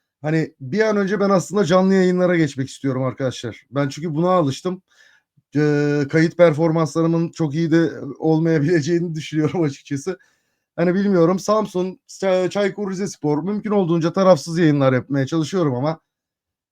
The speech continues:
eee, Offside Yorumlar kanalında biliyorsunuz son Göztepe karşılaşmasında biraz fevri çıkışlarımız oldu.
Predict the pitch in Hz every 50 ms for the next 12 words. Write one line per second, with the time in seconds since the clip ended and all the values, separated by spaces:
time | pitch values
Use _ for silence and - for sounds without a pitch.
0 | _ - - 165 165 170 175 180 170 - 185 165 147 139 170 160 160 160 160 160
1 | 151 135 160 160 151 151 151 151 156 147 151 151 147 139 139 139 135 - - 151
2 | 139 143 135 131 147 139 135 - 147 123 143 127 143 147 135 - - 139 131 -
3 | - 131 123 - 123 123 151 147 131 139 139 131 - - 151 143 139 131 139 139
4 | 135 - - 135 - - 147 139 135 143 139 123 120 120 104 107 113 156 151